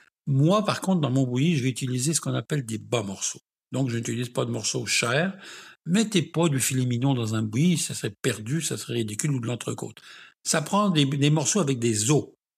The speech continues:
avec des os. Donc, des morceaux comme on met, vous allez pouvoir trouver tout un tas, de la macreuse, ça prend des morceaux un peu, euh, gélatineux.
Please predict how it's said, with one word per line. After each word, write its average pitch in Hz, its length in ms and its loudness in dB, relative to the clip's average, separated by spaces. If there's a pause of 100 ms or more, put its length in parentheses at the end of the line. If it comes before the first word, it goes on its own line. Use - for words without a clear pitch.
avec 113 200 -4
des 107 240 0
os. - 400 2 (480)
Donc, 147 280 0
des 123 100 2
morceaux 165 480 2
comme 139 240 0 (320)
on 131 240 2
met, 170 240 4 (320)
vous 135 100 0
allez 170 140 2
pouvoir 175 280 0
trouver 160 280 -4
tout 202 180 -2
un 180 120 2
tas, 170 120 0
de 139 60 0
la 147 100 2
macreuse, 151 680 2
ça 147 100 -2
prend 156 180 -2
des 143 120 0
morceaux 143 300 0
un 139 120 0
peu, 151 340 2
euh, 135 100 2
gélatineux. 151 840 4